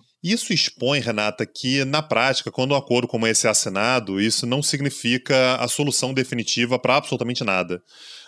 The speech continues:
É, uma expressão que eu acho que cabe muito aqui é que o jogo é jogado. Então, não é porque o acordo foi assinado que automaticamente os grãos vão fluir para o cenário internacional, para o sistema internacional, para a economia global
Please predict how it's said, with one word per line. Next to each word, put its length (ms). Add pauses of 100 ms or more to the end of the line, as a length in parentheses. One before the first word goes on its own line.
É, 220
uma 140
expressão 380
que 80
eu 40
acho 160
que 120
cabe 320
muito 300
aqui 260
é 120
que 120
o 60
jogo 340
é 60
jogado. 540
Então, 300
não 160
é 100
porque 300
o 60
acordo 360
foi 140
assinado 420
que 100
automaticamente 640
os 80
grãos 420 (360)
vão 460
fluir 480
para 120
o 40
cenário 320
internacional, 600
para 100
o 40
sistema 280
internacional, 520
para 120
a 20
economia 340
global 440